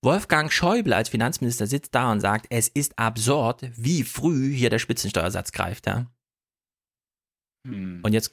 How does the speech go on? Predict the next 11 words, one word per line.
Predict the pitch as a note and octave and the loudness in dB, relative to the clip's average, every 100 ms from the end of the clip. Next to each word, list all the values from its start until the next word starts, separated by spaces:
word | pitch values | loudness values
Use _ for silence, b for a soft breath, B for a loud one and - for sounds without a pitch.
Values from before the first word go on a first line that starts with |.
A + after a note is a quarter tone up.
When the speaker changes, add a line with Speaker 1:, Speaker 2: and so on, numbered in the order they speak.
| - _ - | -16 _ -8
Speaker 1:
wechseln | A2+ A2+ - G#2+ | -2 0 2 2
wir | G2 | 2
mal | F#2 | 2
Speaker 2:
Äh, | |
Speaker 1:
zur | - E2+ | 0 -2
Speaker 2:
wenn, | |
Speaker 1:
S | E2 | -2
P | - | -4
D. | - - - - - - | -6 -10 -16 -20 -18 -14
Speaker 2:
wenn, | G#2+ F#2+ G#2+ B2 F#2 | -14 -8 -2 0 0
wenn, | B2 B2 B2 | 0 0 0